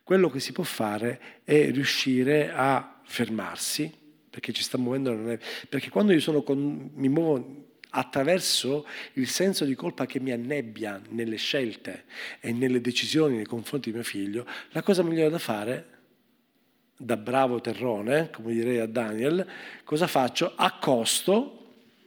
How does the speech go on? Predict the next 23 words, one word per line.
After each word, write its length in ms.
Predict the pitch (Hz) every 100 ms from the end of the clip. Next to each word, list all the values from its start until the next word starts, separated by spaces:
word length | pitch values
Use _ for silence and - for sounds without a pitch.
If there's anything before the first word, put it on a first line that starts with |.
| - - - - - _ _ _ _ - _ - -
a 140 | 143 -
costo, 800 | 113 92 - - 190 226 - _ _ _ _ _ - _
mi 120 | - 143
fermo, 540 | - 95 87 131 151 - - - _ _
metto 640 | - 160 - 147 139 135 -
centoquarantaquattro 1080 | - 160 160 147 139 131 131 127 131 131 123
frecce, 720 | - 104 95 - 196 254 - - - - -
perché 320 | - - 139 117
quattro 320 | 147 139 131
mi 80 | 120
sembrano 300 | 135 123 113
poche, 400 | 143 123 107 110
ne 160 | 113
aggiungo 400 | 113 117 131 120
delle 260 | 113 135 151
altre, 400 | 156 156 - - - - - -
e 80 |
aspetto 420 | 170 - 143 - 160
la 80 |
lepre. 400 | 143 107 - 101 - _ _ _ _ _ _ _ _ _ _ _ _ _ _ _ _ _ _ _ -
Aspetto 400 | - - 110 -
la 80 | 131
lepre. 420 | 110 98 107 107